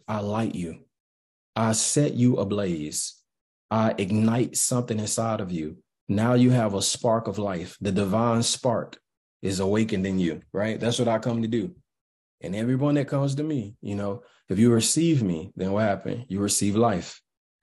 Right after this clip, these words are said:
Am I right about it? But he, he didn't just stop there. I didn't just come to give you Zoe, but I also came to give you Zoe more abundantly. In other words, I came to set you free from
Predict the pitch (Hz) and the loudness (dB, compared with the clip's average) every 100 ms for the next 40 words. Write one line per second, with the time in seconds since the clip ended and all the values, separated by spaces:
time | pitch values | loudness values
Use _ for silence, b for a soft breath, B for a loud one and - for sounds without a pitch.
0 | 90 92 104 104 92 90 76 - - _ | -4 -2 0 -2 -2 -2 -2 -8 -12 _
1 | _ - 117 139 127 143 139 127 - 135 | _ -2 2 4 6 6 4 4 2 0
2 | 120 95 92 - 117 135 135 139 139 165 | 0 0 -2 0 0 2 2 0 -2 -6
3 | 151 117 104 107 104 113 104 101 101 110 | -2 -2 -4 -4 -2 -2 -4 -8 -8 -10
4 | - _ 104 104 117 139 98 76 90 - | -16 _ -4 0 2 2 2 0 -2 -8
5 | _ _ _ _ _ _ _ _ 98 104 | _ _ _ _ _ _ _ _ -4 0
6 | 90 123 147 135 117 117 113 110 101 107 | 2 2 2 0 0 -2 0 -2 -4 -8
7 | 98 95 95 95 123 - 98 92 123 147 | -8 -4 -4 -4 -6 -6 -2 0 2 4
8 | 101 90 101 107 - 101 104 101 110 117 | 2 0 -2 -6 -4 0 0 0 0 0
9 | 104 78 78 - _ _ _ _ b b | -2 -6 -10 -14 _ _ _ _ b b
10 | - 120 147 127 117 - 131 170 151 147 | -2 2 4 4 4 2 0 -2 0 2
11 | 135 107 - 143 139 135 139 - 101 104 | 2 0 -2 -2 0 0 0 -2 -8 -8
12 | 117 - 95 | -8 -6 -6